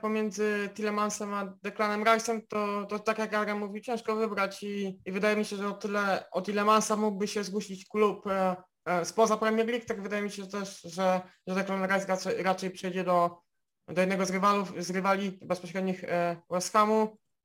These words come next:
Osobiście widziałbym go w Manchesterze United jako taką szóstkę, ale tutaj, w, po, po takim sezonie wydaje mi się, że za mniej niż sto milionów, e, e, młodego nie puszczą.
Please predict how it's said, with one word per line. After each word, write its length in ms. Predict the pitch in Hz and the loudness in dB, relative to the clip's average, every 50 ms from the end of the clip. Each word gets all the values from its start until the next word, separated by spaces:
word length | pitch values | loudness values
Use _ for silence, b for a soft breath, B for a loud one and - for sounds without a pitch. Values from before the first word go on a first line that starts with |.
| _ _ _ | _ _ _
Osobiście 440 | - - 185 202 202 220 214 - 226 | -6 -4 -2 2 2 2 4 4 2
widziałbym 320 | 190 214 190 208 202 208 202 | 2 4 4 4 4 4 2
go 80 | 202 | 2
w 40 | 185 | 2
Manchesterze 420 | 208 202 190 190 - 208 185 190 | 0 0 0 -2 -4 -4 -2 -2
United 240 | 202 196 196 196 196 | 0 2 0 0 2
jako 200 | 196 196 196 196 | 0 0 0 2
taką 240 | 190 196 185 196 190 | 0 2 2 0 0
szóstkę, 420 | 190 208 202 190 - - - 202 | 0 0 -2 -2 -2 -2 4 6
ale 200 | 190 190 190 190 | 8 8 8 6
tutaj, 440 | 190 - - 202 196 196 185 190 B B B B B _ - | 4 0 -4 -2 0 0 0 -2 B B B B B _ -10
w, 280 | 175 170 175 170 160 151 - _ - | -8 -8 -8 -8 -10 -12 -14 _ 0
po, 280 | 190 190 190 190 190 190 | 2 4 6 6 4 4
po 80 | 190 190 | 2 0
takim 300 | 208 208 - 214 202 175 | 0 0 0 0 -2 0
sezonie 560 | 196 196 185 208 202 190 180 175 175 170 165 170 | -2 0 2 2 2 4 2 2 0 0 -2 -4
wydaje 260 | 170 165 185 180 180 | -2 0 2 2 2
mi 80 | 180 180 | 2 -2
się, 140 | 180 180 170 | -4 -6 -4
że 320 | 170 175 175 175 170 165 - | -2 -2 -2 -2 -2 -6 -8
za 200 | 160 160 180 175 | -2 2 2 2
mniej 180 | 180 185 185 | 2 2 0
niż 140 | 185 180 175 | 0 0 -2
sto 200 | - - - 185 | -4 -2 -2 -2
milionów, 580 | 175 175 170 170 170 170 165 165 165 165 - - - | 0 0 0 2 2 2 2 -2 -6 -8 -10 -6 -4
e, 280 | 160 156 156 156 156 156 - b b b b b b b b b _ _ - | -2 -2 0 -2 -4 -6 -10 b b b b b b b b b _ _ -20
e, 320 | - - 135 160 156 156 | -14 -6 -4 -2 0 0
młodego 420 | 156 160 165 165 156 170 151 156 151 | 0 0 0 0 0 2 2 2 0
nie 100 | 147 143 | 0 -2
puszczą. 400 | - 139 127 - - 120 113 | -6 -12 -14 -14 -16 -18 -20